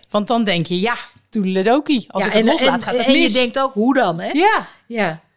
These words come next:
Speaker 2: Weet je, loslaten is dat mensen dingen uit hun handen laten vallen. Ik roep altijd, ik roep zelden van, "Laat het los." Omdat ik denk, weet je, als ik mijn bril loslaat, dan valt het stuk, hè?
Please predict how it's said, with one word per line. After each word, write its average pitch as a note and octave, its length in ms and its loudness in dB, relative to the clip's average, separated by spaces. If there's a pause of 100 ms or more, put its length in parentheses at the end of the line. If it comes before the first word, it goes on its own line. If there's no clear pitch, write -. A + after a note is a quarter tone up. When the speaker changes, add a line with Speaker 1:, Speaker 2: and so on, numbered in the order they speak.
(100)
Speaker 2:
Weet G3+ 160 -8
je, G#3+ 120 2
loslaten G#3+ 540 -4
is G3+ 80 -8
dat G#3 160 -12
mensen G#3 360 -8
dingen G#3+ 260 -8
uit G3 120 -4
hun G3 100 -10
handen A3+ 280 -4
laten F3+ 280 -8
vallen. G3 380 -8
Ik G3 100 -4
roep G#3+ 220 -10
altijd, F3+ 360 -6
ik G#3 100 -12
roep G#3+ 140 -12
zelden C4 520 2
van, E3 140 -4
"Laat E3 200 -2
het D3+ 120 -18
los." G#3 360 -4 (360)
Omdat G3+ 280 -2
ik F#3+ 180 -4
denk, G3 240 -4
weet F#3+ 200 -6
je, G#3 100 -4
als F3+ 140 -6
ik F#3+ 140 -10
mijn F#3+ 140 -6
bril G#3 240 -6
loslaat, E3+ 460 -6
dan F#3+ 140 -6
valt G3 240 -10
het F#3 140 -14
stuk, B3 260 -6
hè? G#3 140 -6